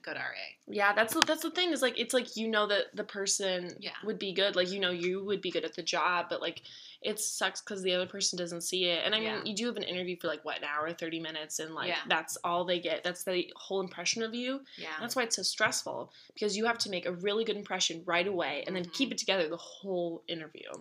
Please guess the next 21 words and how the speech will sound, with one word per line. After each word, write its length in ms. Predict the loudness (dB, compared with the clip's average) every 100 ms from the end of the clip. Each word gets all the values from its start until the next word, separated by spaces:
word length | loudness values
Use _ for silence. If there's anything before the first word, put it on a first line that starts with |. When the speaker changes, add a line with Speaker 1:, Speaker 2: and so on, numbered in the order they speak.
| -4
Speaker 1:
And 100 | 0
I 140 | 0
feel 180 | -2 -8
like 220 | -8 -6
I 120 | -4 -4
always 280 | -4 -6 -8
know 360 | -8 -8 -8
when 140 | -10 -10
an 80 | -8
interview 380 | -8 -8 -10 -10
is 180 | -10 -8
going 320 | -6 -8 -6
well 320 | -6 -6 -8
and 120 | -10 -8
when 140 | -10
it's 220 | -12 -12
not. 340 | -6 -4 -4 -6
Like, 160 | -6
I 100 | -6
feel 200 | -6 -6
like 240 | -6 -8